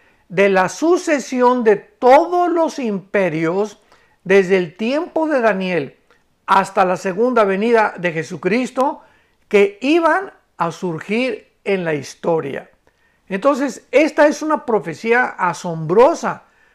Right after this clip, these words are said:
porque como lo vamos a ver, la misma historia corrobora esta cronología de qué forma estos imperios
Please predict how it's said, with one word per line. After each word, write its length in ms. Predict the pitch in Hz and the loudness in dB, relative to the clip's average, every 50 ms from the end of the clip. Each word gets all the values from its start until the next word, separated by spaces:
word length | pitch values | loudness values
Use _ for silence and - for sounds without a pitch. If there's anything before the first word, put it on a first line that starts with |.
| _ _ | _ _
porque 280 | - 185 185 185 196 165 | -4 -4 -2 -2 -4 -4
como 220 | - 190 175 170 | -4 -6 -6 -4
lo 140 | 160 156 160 | -4 -2 0
vamos 340 | 190 214 233 254 277 - 285 | 0 2 0 0 0 0 2
a 80 | 294 | 4
ver, 380 | 269 254 240 240 254 269 - - _ _ _ _ _ _ _ _ _ _ _ | 6 8 8 8 6 4 0 -8 _ _ _ _ _ _ _ _ _ _ _
la 240 | - 185 180 180 175 | -6 -2 -2 0 0
misma 580 | 180 190 214 269 320 339 339 320 311 320 311 294 | 2 2 2 4 4 2 0 0 -2 -2 -2 -2
historia 760 | 247 190 - - - 240 220 196 175 170 170 180 202 220 - - 226 185 - | -4 -6 -8 -4 0 2 4 4 4 2 2 2 2 0 -2 -8 -14 -14 -10
corrobora 1120 | - 170 185 185 185 175 175 180 175 170 190 226 247 240 220 196 196 214 339 - - - _ _ _ _ _ _ _ _ | -4 0 0 2 2 2 2 2 4 6 8 10 10 10 8 8 4 2 0 -2 -6 -16 _ _ _ _ _ _ _ _
esta 400 | - 226 302 285 - - 359 349 | 2 4 4 4 2 -2 -4 -4
cronología 1000 | - 330 302 294 262 254 233 208 185 170 - - 190 175 160 160 156 175 185 - _ _ _ _ _ _ _ | -4 -4 -4 -2 0 0 0 0 0 -2 -4 -6 -6 -4 -2 0 -2 -2 -4 -8 _ _ _ _ _ _ _
de 240 | 170 160 208 202 202 | 0 2 2 2 4
qué 180 | 254 277 320 | 2 0 0
forma 560 | - - 254 240 240 233 214 214 202 196 - - | 2 4 6 6 6 6 4 2 -2 -2 -4 2
estos 440 | - 240 277 277 - 277 247 - 262 | 4 4 4 4 2 -4 -6 -4 -4
imperios 720 | 233 208 - - - 208 208 185 175 151 135 117 - - | -6 -6 -2 0 2 2 2 2 0 -2 -4 -6 -8 -16